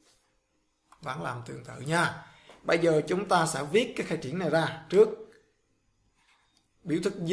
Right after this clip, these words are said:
sẽ bằng. D sẽ bằng gì này? Tổng C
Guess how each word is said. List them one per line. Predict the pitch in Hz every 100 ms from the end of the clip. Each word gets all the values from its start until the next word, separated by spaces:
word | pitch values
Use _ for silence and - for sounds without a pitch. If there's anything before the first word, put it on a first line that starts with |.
| 185 175
sẽ | 165 165
bằng. | 160 120 - - _ - _ _ _ _ _ _ _ _ _ _ _ _ _ _ _ _ _ _ _ _ _ _ _ _ _ _ _ _ _ _ _ _ _ _ _ _ _ _ _ _ _ _ _ _ _ _
D | 147 165
sẽ | 190
bằng | 165 135
gì | 135
này? | 127 - - _ _ _ _ _ _ _ _
Tổng | 143 139 214 285 - _ _ _ -
C | -